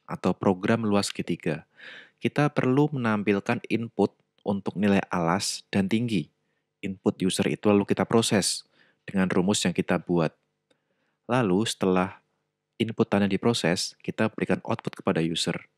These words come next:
sehingga user bisa mengetahui luas segitiga berdasarkan nilai alas dan tinggi yang dia input. Dua, development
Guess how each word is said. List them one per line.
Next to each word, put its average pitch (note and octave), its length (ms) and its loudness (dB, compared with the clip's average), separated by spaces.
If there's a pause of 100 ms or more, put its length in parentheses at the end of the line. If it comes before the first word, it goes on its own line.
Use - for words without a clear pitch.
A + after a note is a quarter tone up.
sehingga E2+ 240 -4
user D#2+ 320 -2
bisa F2 240 -2
mengetahui F2 480 0
luas B2 260 0
segitiga F2 540 -2
berdasarkan E2 640 -4
nilai D#2 240 -4 (400)
alas G2+ 320 -2
dan F2 200 -2
tinggi F#2 280 -2
yang E2+ 240 -4
dia F2 160 -2
input. D#2 400 -4 (640)
Dua, G#2 320 2 (400)
development B2+ 640 -2